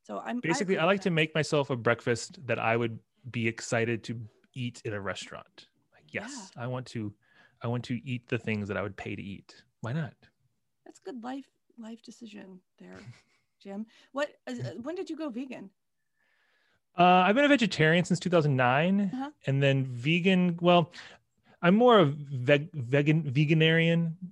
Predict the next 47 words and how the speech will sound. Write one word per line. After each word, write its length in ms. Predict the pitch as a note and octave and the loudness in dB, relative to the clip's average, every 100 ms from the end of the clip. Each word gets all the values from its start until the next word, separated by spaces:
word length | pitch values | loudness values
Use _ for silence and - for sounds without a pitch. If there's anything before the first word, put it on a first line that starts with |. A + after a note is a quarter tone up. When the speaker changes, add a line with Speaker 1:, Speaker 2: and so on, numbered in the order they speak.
| - | -8
Speaker 2:
It's 100 | - | -6
like 80 | A3+ | -4
Speaker 1:
Uh-huh. 100 | D#3+ | -6
Speaker 2:
some 200 | - D#3 | 0 2
sort 120 | D3+ C3+ | 2 2
of 40 | |
a 20 | |
mix 280 | B2+ C3 - | 2 0 0
'cause 120 | - D3 | 4 6
I'm 160 | D3 | 6
in 340 | C#3 B2+ A#2+ - | 4 2 -2 -8
the 140 | B2 A#2+ | -6 0
Midwest 640 | A#2 A2+ A2 A2+ - - | 0 4 2 2 -4 -2
now 320 | B2 A2+ A2+ | 2 4 4
in 220 | B2 A2+ A2+ | 0 -2 -2
Michigan, 520 | A2+ A#2 B2 A#2+ B2+ | -4 -2 0 0 -2
and 200 | B2 A2 | -4 -4
it's 140 | G2+ A2 | -4 -6
Speaker 1:
Mm. 120 | A2 | 0
Speaker 2:
really 220 | A#2 A#2 | 2 4
hard 320 | A2+ G#2+ A2 - | 2 0 0 -4
to 60 | |
be, 260 | G#2+ G#2 G#2 | -6 -4 -2
like, 200 | G#2 G2 | -4 -6
a 60 | |
strict 360 | - - A2 - | -12 -6 -6 -6
vegan 520 | G#2 G2 G2+ G2+ A2 | -10 -6 -4 -4 -4
in 120 | A2+ | -6
the 60 | G#2 | -4
Midwest 500 | G#2 G#2+ G#2 G#2+ - | -4 -2 -2 -4 -6
where, 220 | G#2+ G2+ F3+ | -6 -6 -10
Speaker 1:
Right. 140 | F3+ - - _ | -18 -20 -20 _
Speaker 2:
like, 200 | A2 G2 | -8 -4
they're 100 | A#2+ | 0
like, 160 | A2 - D#3 | 0 0 4
"Oh, 60 | |
you're 160 | E3+ D3+ | 6 6
a 40 | |
vegan? 420 | B2+ C#3+ E3 F3 D#3+ | 6 4 4 2 0
Cool. 300 | F#3 D#3+ G#2+ | 6 6 6
But 80 | C3 | 4
would 80 | C#3 | 4
you 60 | |
like 120 | C3+ | 2
cheese 260 | - B2+ C3+ | 2 0 2
with 120 | E3 | 4
that?" 200 | G3+ G#3 | 4 2